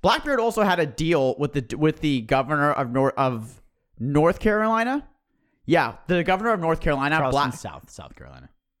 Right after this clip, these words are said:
Speaker 1: Charleston South, right? But in
Speaker 2: Sorry.
Speaker 1: North, the, right, the state over.
Speaker 2: Yeah.
Speaker 1: North Carolina.
Speaker 2: He's going north.
Speaker 1: No, just, just listen.
Speaker 2: Sorry.
Speaker 1: The, North Carolina. Yes, he's, he blockaded the South Carolina. In North Carolina, Blackbeard was cozy with the governor.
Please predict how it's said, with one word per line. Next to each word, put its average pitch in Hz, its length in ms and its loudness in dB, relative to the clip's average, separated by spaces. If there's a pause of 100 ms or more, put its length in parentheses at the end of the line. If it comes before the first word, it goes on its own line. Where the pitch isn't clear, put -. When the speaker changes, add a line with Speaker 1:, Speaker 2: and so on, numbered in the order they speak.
(180)
Speaker 1:
Charleston 160 360 0
South, 135 400 -2
right? 139 220 0
But 147 140 -2
in 120 60 -4
Speaker 2:
Sorry. 151 100 0
Speaker 1:
North, 170 280 0
the, 165 180 0 (140)
right, 135 320 -4
the 143 80 -4
state 170 300 0
over. 143 320 0 (200)
Speaker 2:
Yeah. 98 240 -14
Speaker 1:
North 160 260 2
Carolina. 123 440 0
Speaker 2:
He's 147 140 -8
going 190 200 -4
north. - 380 -8 (280)
Speaker 1:
No, 143 140 4
just, 143 240 -6
just 175 200 -2
listen. 117 280 -4 (100)
Speaker 2:
Sorry. 85 360 -14
Speaker 1:
The, 135 120 -12 (200)
North 175 300 2
Carolina. 196 540 0 (680)
Yes, 135 180 2
he's, 175 260 -2
he 165 140 -2
blockaded 190 440 2
the 175 60 -10
South 143 240 0
Carolina. 107 460 -6
In 165 180 -2
North 180 260 0
Carolina, 127 540 0 (260)
Blackbeard 170 540 0
was 143 240 0
cozy 147 380 2
with 120 160 -2
the 113 60 -4
governor. 98 520 -4